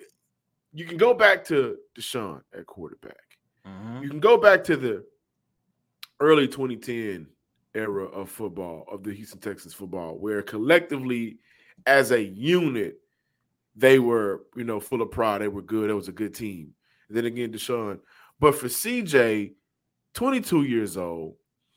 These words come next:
Speaker 1: right, fighting through adversity, through the draft process, you know, the S two test B S, to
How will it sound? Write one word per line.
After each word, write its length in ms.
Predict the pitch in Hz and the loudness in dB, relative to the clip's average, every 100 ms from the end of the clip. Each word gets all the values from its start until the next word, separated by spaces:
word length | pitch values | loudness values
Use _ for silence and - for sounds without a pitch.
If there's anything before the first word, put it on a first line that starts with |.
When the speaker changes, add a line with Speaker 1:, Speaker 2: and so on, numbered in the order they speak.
| _ _ _ | _ _ _
Speaker 1:
right, 420 | 110 107 104 101 - _ _ _ _ _ | -2 0 0 -2 -10 _ _ _ _ _
fighting 560 | - - 185 233 233 190 | -18 4 8 8 6 2
through 420 | 147 156 180 170 | -6 -2 0 0
adversity, 920 | 135 139 113 101 135 127 104 90 85 - _ _ _ _ _ | -2 -4 -4 -2 0 0 -4 -14 -16 -20 _ _ _ _ _
through 240 | 127 156 156 | 0 2 2
the 200 | 143 131 | 0 -4
draft 480 | 113 127 123 113 | -2 0 0 -2
process, 720 | - 104 92 92 - 82 78 107 | -8 -8 -8 -12 -14 -14 -14 -14
you 80 | |
know, 160 | 107 104 | -12 -10
the 100 | 95 - | -12 -6
S 220 | 135 135 | -4 -4
two 240 | - 135 | -4 -6
test 400 | 127 - 117 90 | -6 -4 -6 -6
B 240 | 85 104 101 | -10 -8 -6
S, 220 | 92 85 | -8 -10
to 260 | - 87 87 | -16 -16 -16